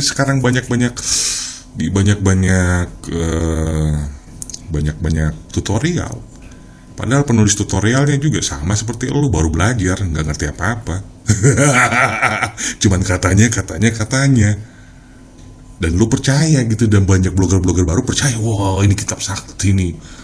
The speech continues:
harus diperhatikan nih." Pret. <laughs>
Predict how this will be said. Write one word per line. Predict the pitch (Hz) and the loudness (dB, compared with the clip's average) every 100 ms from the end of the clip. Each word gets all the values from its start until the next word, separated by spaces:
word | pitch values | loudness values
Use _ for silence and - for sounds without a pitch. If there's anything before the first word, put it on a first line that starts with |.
| - | -16
harus | - - 104 90 85 | -8 -2 0 2 -2
diperhatikan | - 87 82 87 - 90 80 | -4 -4 -4 -4 -4 -4 -4
nih." | 71 - - - - - - - - | -6 -12 -20 -20 -20 -20 -20 -20 -6
Pret. | - 143 143 | 0 0 -2
<laughs> | - | -8